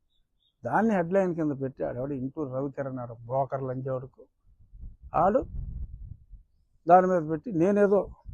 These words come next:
రాజకీయాల నుంచి స్వస్తి అని, నేనేదో మాట్లాడేటప్పుడు ఒక్కోసారి బాధగా ఉన్నప్పుడు ఒక డిఫరెంట్ ఎక్స్‌ప్రెషన్ ఉండొచ్చు.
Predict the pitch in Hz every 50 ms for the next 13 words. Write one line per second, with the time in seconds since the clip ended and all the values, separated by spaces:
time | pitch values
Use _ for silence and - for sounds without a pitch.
0 | - - 160 170 180 180 190 165 160 165 165 165 160 165 160 147 151 139 - -
1 | 151 143 - - 170 151 143 - - - - - - - - - _ _ _ _
2 | - - 233 247 240 247 269 262 208 208 220 214 - 226 208 208 202 208 214 208
3 | 196 185 170 175 156 - 185 202 190 160 139 147 165 185 180 185 185 175 165 160
4 | 160 147 - - - 254 _ _ _ _ _ _ _ - 196 220 285 254 269 359
5 | 381 _ _ _ _ - 240 202 180 196 202 190 180 185 170 _ _ 208 196 -
6 | - 208 190 202 202 190 - _ _ _